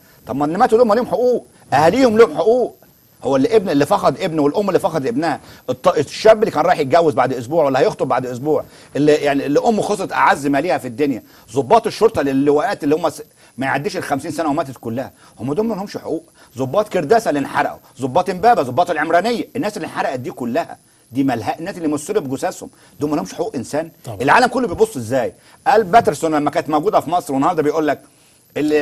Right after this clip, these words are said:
Speaker 1: ان العلاقه بين الاخوان وامريكا بقى فيها توتر، علاقه
Speaker 2: مم.
Speaker 1: ايه؟ هي مين الاخوان اصلًا انتوا عملتوا منهم ناس دول؟
Speaker 2: آه.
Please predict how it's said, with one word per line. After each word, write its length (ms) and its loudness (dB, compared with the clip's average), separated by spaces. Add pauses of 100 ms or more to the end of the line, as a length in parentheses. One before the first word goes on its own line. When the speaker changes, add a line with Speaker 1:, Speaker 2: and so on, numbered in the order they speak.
(140)
Speaker 1:
ان 100 -2
العلاقه 540 2
بين 180 2
الاخوان 640 -2
وامريكا 800 -2 (400)
بقى 200 -4
فيها 180 0
توتر، 460 2 (260)
علاقه 220 -2
Speaker 2:
مم. 120 -6
Speaker 1:
ايه؟ 160 -16 (140)
هي 320 4
مين 160 6
الاخوان 440 2
اصلًا 380 -2
انتوا 160 -2
عملتوا 280 -4
منهم 200 -2
ناس 140 -2
دول؟ 320 -4
Speaker 2:
آه. 180 -2